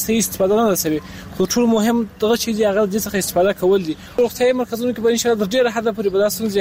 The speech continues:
حل سي، او خصوصاً په اطرافو کې، په ولسوالیو کې، یعنی تر ډېره پورې به دا، یعنی هغه خلک چې وو تر ډېره پورې د دې م-، دغه څخه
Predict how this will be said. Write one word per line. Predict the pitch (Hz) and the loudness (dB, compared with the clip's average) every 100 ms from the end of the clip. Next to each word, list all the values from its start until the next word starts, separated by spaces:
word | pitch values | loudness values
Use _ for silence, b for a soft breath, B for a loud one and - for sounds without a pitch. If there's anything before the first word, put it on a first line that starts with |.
| 180 | 0
حل | 240 233 | -2 0
سي، | 247 233 214 | -2 2 2
او | 190 185 185 180 | 4 4 2 0
خصوصاً | 185 240 226 226 | -2 -2 0 0
په | 202 180 | 0 0
اطرافو | 208 233 214 | 0 -2 -2
کې، | 208 190 | -8 0
په | 196 | 0
ولسوالیو | 175 185 185 240 233 | 0 0 2 2 0
کې، | 240 226 B B B B 165 | -4 -4 B B B B 0
یعنی | 175 190 190 | 2 2 2
تر | 185 170 | 0 0
ډېره | 254 247 | 0 0
پورې | 226 190 | -2 -2
به | 180 | 0
دا، | 233 220 202 | 0 2 2
یعنی | 202 214 | 2 2
هغه | 240 240 | 0 0
خلک | 254 240 | 0 0
چې | 240 | 0
وو | 240 | 0
تر | 214 208 | 0 0
ډېره | 247 - | 0 2
پورې | 220 | -2
د | 185 202 175 | 0 0 0
دې | 202 233 | -2 0
م-، | 196 196 185 | 0 0 2
دغه | 214 - | 0 0
څخه | - | -2